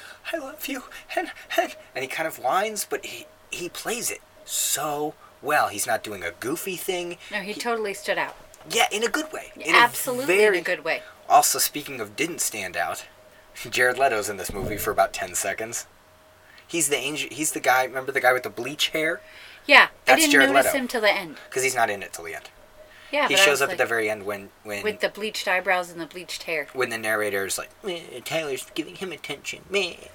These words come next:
Speaker 2: Right.
Speaker 1: Um, okay. So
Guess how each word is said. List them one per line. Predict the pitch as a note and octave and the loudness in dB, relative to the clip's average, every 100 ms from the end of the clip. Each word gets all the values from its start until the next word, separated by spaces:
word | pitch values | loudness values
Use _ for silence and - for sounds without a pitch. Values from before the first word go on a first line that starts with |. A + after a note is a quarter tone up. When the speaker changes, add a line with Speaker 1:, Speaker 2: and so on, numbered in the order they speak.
| - - | -20 -12
Speaker 2:
Right. | G3 F#3 - - - - | 0 0 0 -12 -20 -4
Speaker 1:
Um, | C#3 B2 G2+ F2 D#2 - - - | 0 2 0 -4 -8 -16 -10 -4
okay. | - - - - - - _ - - - - - | 0 -2 -4 -20 -20 -20 _ -20 -20 -20 -20 -2
So | - B2 A#2+ A#2 A2 | 0 4 4 4 0